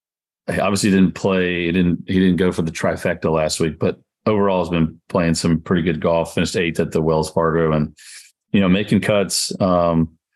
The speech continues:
since the Players, and it's been playing pretty solid. So at sixty-seven hundred bucks, if he can, you know, again, have a good week and get some points, that'd be, uh, that would be, uh, pretty good. Uh, Wyndham Clark at seventy-five hundred bucks,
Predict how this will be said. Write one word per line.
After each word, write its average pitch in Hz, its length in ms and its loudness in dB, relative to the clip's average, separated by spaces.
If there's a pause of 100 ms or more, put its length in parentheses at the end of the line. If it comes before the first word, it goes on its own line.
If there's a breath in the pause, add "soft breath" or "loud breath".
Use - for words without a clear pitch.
(640)
since 101 260 2
the 98 60 0
Players, 92 560 0
and 90 120 2
it's 78 80 -4
been 90 160 -2
playing 87 240 0
pretty 87 180 -2
solid. 85 460 0
So 80 420 0
at 82 220 -2
sixty-seven 95 560 -2
hundred 85 160 2
bucks, 85 500 -2
if 98 120 -6
he 87 120 0
can, 80 400 0
you 104 80 -6
know, 87 60 0
again, 80 500 -2
have 82 160 0
a 80 60 0
good 80 220 0
week 82 280 0
and 78 240 -2
get 98 160 0
some 80 160 0
points, 80 340 -2
that'd 82 200 -2
be, 82 280 -2 (260)
uh, - 200 -2
that 98 140 -2
would 85 160 0
be, 80 360 2
uh, 82 420 0 (120)
pretty 85 160 0
good. 76 300 0 (640 loud breath)
Uh, 85 180 2
Wyndham 110 340 2
Clark 104 400 -2
at 90 120 0
seventy-five 92 500 2
hundred 87 220 0
bucks, 80 520 -4